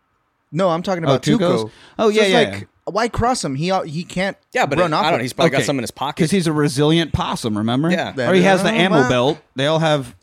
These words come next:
Speaker 2: you
Speaker 3: Yeah,
Speaker 2: know.
Speaker 3: well,
Speaker 1: But
Speaker 3: he,
Speaker 1: he
Speaker 3: he didn't have a holster, but yeah, ammo belt. I'm sure he's got more bullets somewhere on
Speaker 2: Yeah.
Speaker 3: his person.
Speaker 1: He has also shown to be, you know,
Speaker 2: A
Speaker 1: have
Speaker 2: sly
Speaker 1: a li-,
Speaker 2: fucker.
Speaker 1: have a little bit of heart, you know, too. I, I was
Speaker 2: So
Speaker 1: confident Tuco was gonna split it.
Speaker 2: So he puts him on a,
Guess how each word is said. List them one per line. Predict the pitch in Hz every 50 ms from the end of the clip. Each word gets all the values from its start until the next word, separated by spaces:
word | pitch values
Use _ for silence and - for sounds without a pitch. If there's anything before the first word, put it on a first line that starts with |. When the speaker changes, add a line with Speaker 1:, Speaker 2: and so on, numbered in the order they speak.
| -
Speaker 2:
you | - 151
Speaker 3:
Yeah, | 160 147 120 110
Speaker 2:
know. | 113 - -
Speaker 3:
well, | 123 120
Speaker 1:
But | 120 110
Speaker 3:
he, | 107
Speaker 1:
he | 117 123
Speaker 3:
he | 135 139
didn't | 123 120 117
have | 120 113 101
a | 101
holster, | 107 120 135 - - 113
but | 101 117
yeah, | 127 113 101 107 -
ammo | 143 143 143 139
belt. | 131 135 127
I'm | 131 135
sure | - 214 185
he's | 160 127 107
got | 135 135 120
more | 123 120 113
bullets | 107 117 117 104 92 -
somewhere | - 113 107 101 95 98
on | 98 101
Speaker 2:
Yeah. | 131 127 104 90
Speaker 3:
his | 92
person. | 90 - - 76 80
Speaker 1:
He | 196 233
has | 226 247 - 226 165
also | 165 147 156 - - 143 123
shown | - - - 139 131 127 123
to | 117 123
be, | 110 104 127 123 123 120 120
you | 113 117 127
know, | 120 113 107 101 95 85 - _ _ _ _ _ _ _ _ _ _ _ _ _ _ _ _ _ -
Speaker 2:
A | -
Speaker 1:
have | 113
Speaker 2:
sly | - - 139 147 135 131
Speaker 1:
a |
li-, | 151 160 156
Speaker 2:
fucker. | -
Speaker 1:
have | 175 180 - 185
a |
little | 160 160 165 170 156 143
bit | 131 143 131
of | 127 117 117
heart, | 135 143 135 120 - - 143
you | 139 123
know, | 113 113 110 104 107 - -
too. | - 190 226 -
I, | - 226 269 294 294 -
I | - 277
was | 302 302 233
Speaker 2:
So | - 175
Speaker 1:
confident | 170 165 156 151 175 190 170
Tuco | - 202 185 170 165
was | 156 135 127
gonna | 151 139 131
split | - - - 156 147 131
it. | 110 - _ _ _ _ _ _ _ _ _
Speaker 2:
So | - - 185 180
he | 175 190 180 165
puts | - - 220 233 226 -
him | 214 202
on | 190 190 190 180
a, | 170 165 156 147 143 139 -